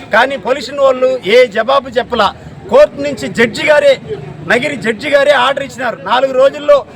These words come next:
దాన్ని ఆ రోజు ఇది టెస్ట్ చేసి ఇవ్వమని. ఇంతవరకు జడ్జిని కూడా వాళ్ళు కేర్ చేయకుండా, ఆ, మమ్మల్ని పట్టించుకోకుండా మమ్మల్ని తిప్పిస్తూ ఉన్నారు. ఇది అట్నే కొనసాగిస్తే ఈ పాకిస్తాన్ వాడు ఎట్ట ఇండియా మీద బాంబు వేసినాడో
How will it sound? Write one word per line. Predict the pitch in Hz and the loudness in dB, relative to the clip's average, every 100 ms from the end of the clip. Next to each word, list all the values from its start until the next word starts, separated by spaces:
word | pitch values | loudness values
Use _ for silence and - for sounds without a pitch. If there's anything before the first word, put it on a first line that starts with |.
| - - - | -20 -16 -8
దాన్ని | 226 226 233 233 196 - - - - 190 | -2 0 0 -2 -10 -14 -20 -20 -6 0
ఆ | 285 | 4
రోజు | 294 247 | 4 2
ఇది | 226 269 202 175 165 - - | -4 -8 -8 -12 -16 -12 -2
టెస్ట్ | 262 - | -2 0
చేసి | 302 226 | -4 -4
ఇవ్వమని. | 247 247 220 - - - - | -8 -8 -8 -12 -16 -16 -8
ఇంతవరకు | 220 262 262 277 262 254 | -4 2 2 2 0 -4
జడ్జిని | 185 240 254 294 | -2 -2 -2 -6
కూడా | 277 285 | -2 0
వాళ్ళు | 262 247 233 | 2 2 0
కేర్ | 220 220 254 240 | -2 2 2 0
చేయకుండా, | 247 233 226 226 233 - - - 185 | -2 -2 -2 -2 -2 -10 -20 -6 0
ఆ, | 196 | 0
మమ్మల్ని | 196 220 233 226 | -2 -2 -2 -2
పట్టించుకోకుండా | - 226 269 269 233 220 214 247 - - - - | -2 -4 -4 2 2 2 0 0 -2 -18 -20 -14
మమ్మల్ని | 180 220 220 202 | -8 -6 -6 -8
తిప్పిస్తూ | 233 285 254 247 | -10 -8 0 0
ఉన్నారు. | 208 196 139 - - - | 2 -2 -2 -8 -16 -10
ఇది | 190 214 | -4 0
అట్నే | 214 240 294 294 | 0 -2 -6 -4
కొనసాగిస్తే | 240 269 277 269 262 - 269 226 - - - | -4 -2 -2 -2 -4 0 0 0 -4 -16 -8
ఈ | 185 247 | -4 -2
పాకిస్తాన్ | - 240 277 302 - 285 294 | 0 0 0 -4 -4 -2 2
వాడు | 294 269 | 2 2
ఎట్ట | 254 254 294 | 0 0 -4
ఇండియా | 262 269 294 | -4 -2 -2
మీద | 277 269 | -2 -6
బాంబు | 262 233 269 269 | -4 0 0 0
వేసినాడో | 269 226 262 277 240 | -2 0 0 2 0